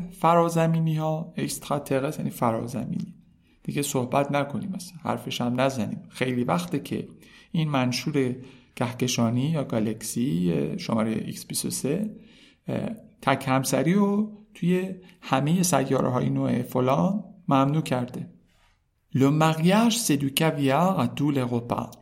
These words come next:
Une indigestion de ce que vous adorez jusqu'à l'écœurement. ازدواج میگه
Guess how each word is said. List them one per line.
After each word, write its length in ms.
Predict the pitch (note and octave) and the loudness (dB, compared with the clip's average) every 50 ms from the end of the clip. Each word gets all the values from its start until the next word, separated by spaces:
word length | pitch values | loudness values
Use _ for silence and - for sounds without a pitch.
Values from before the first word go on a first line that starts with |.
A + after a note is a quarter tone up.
| - | -4
Une 180 | - C3 B2+ C#3+ | -2 0 0 2
indigestion 1040 | D#3 D#3+ D#3 C#3+ C3 B2+ A#2+ A2+ A#2 A#2 A#2 - - - - - - E3+ F3+ F#3+ F#3+ F3 F3 | 2 2 2 0 0 0 0 0 2 2 2 0 -2 -4 -8 -4 0 2 4 4 4 2 2
de 80 | E3+ E3+ | 0 0
ce 240 | - - - - E3 | 0 0 2 2 2
que 180 | E3 E3 - | 0 0 -2
vous 300 | E3 D3 C3 B2+ A#2+ - | -4 -2 -2 -2 0 0
adorez 440 | A#2+ A#2+ B2 C3 B2+ B2 C#3 D#3+ F3+ F3 - - - | 0 0 0 0 -2 0 0 0 0 -2 -4 -6 -6
jusqu'à 520 | C#3+ C3 C3+ D3+ D3 - - - - C3+ | -4 -4 -2 -2 -2 -2 0 0 -2 -2
l'écœurement. 920 | B2+ B2 C3 B2+ C#3+ D#3 E3+ F3 - - C#3 B2 - - - F2+ - - - - _ _ _ _ _ _ _ _ _ _ _ _ _ _ _ _ _ _ _ _ _ _ _ _ _ - | -2 -2 -2 0 0 0 -2 -2 -2 -2 0 0 -2 -6 -10 -12 -14 -14 -16 -20 _ _ _ _ _ _ _ _ _ _ _ _ _ _ _ _ _ _ _ _ _ _ _ _ _ 2
ازدواج 800 | D#3+ E3+ F3 E3+ E3 E3+ F3 F3 F3 G3+ A#3 B3 B3+ A#3+ - | 6 6 6 6 6 6 6 6 6 4 4 2 0 0 0
میگه 440 | G3 F#3+ F#3+ - G3+ G#3 G#3+ G#3 G#3 | 0 0 2 2 4 4 4 4 2